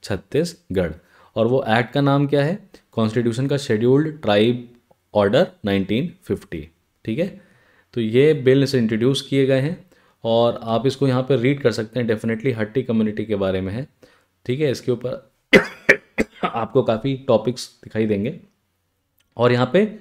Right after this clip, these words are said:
ट्राइब्स के नाम जो हैं वो बहुत इंपॉर्टेंट हो जाते हैं हमारे लिए, ठीक है।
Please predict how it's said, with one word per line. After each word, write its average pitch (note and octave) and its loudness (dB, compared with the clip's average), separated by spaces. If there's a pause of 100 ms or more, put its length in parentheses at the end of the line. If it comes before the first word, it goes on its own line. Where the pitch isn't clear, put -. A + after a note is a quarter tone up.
(340)
ट्राइब्स A2+ 4
के E3+ 2
नाम A2+ 4
जो G2+ 0
हैं E2+ -6 (300)
वो A#2 2
बहुत G#2+ 0
इंपॉर्टेंट G2 -2
हो F#2+ -2
जाते F2+ -6
हैं A#2 -6
हमारे F2 -6
लिए, D#2 -14 (720)
ठीक A2+ -4
है। D#3+ -2